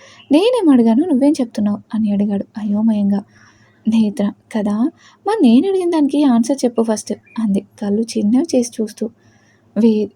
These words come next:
ఏం చెప్పాలి?" అని అడిగాడు డౌట్గా. నేత్ర, "ఆ అమ్మాయి ఎవరు?" అని అడిగింది కోపంగా. "వేద్, ఏ అమ్మాయి?" అని అడిగాడు అసహనంగా. నేత్ర,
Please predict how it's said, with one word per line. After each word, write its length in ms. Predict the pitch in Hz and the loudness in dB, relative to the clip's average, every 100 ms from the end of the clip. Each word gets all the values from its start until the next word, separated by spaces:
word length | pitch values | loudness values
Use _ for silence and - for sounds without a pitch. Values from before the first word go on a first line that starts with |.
| 233 | 2
ఏం 220 | 285 320 285 | 2 2 0
చెప్పాలి?" 580 | 269 220 214 247 226 - - | -2 -2 2 2 2 -2 -8
అని 200 | 220 208 | -4 -2
అడిగాడు 320 | 202 202 196 - | -2 -2 -6 -4
డౌట్గా. 460 | 208 202 202 208 208 _ _ _ _ - | -4 -2 -4 -4 -6 _ _ _ _ -4
నేత్ర, 420 | 208 214 208 208 - _ 240 | 0 0 -2 -6 -8 _ -2
"ఆ 40 | |
అమ్మాయి 420 | 233 208 208 254 | 0 2 2 4
ఎవరు?" 260 | 240 208 202 _ | 2 0 -6 _
అని 180 | 208 208 | -4 -2
అడిగింది 360 | 202 202 196 277 | -2 -2 0 -2
కోపంగా. 600 | - 269 302 254 208 208 - _ _ _ _ _ | 0 0 2 0 0 -4 -14 _ _ _ _ _
"వేద్, 240 | 247 240 220 - _ | 2 2 0 -8 _
ఏ 100 | 233 | 2
అమ్మాయి?" 600 | 349 381 262 247 233 233 - 233 | 4 4 4 6 4 2 -4 -2
అని 220 | 226 208 | 0 0
అడిగాడు 580 | 208 202 202 - _ 214 | -2 -4 -4 -8 _ -8
అసహనంగా. 640 | - 233 240 233 208 214 _ _ _ _ _ _ - | -4 0 2 2 0 -4 _ _ _ _ _ _ 2
నేత్ర, 460 | 262 247 240 240 | 6 8 6 2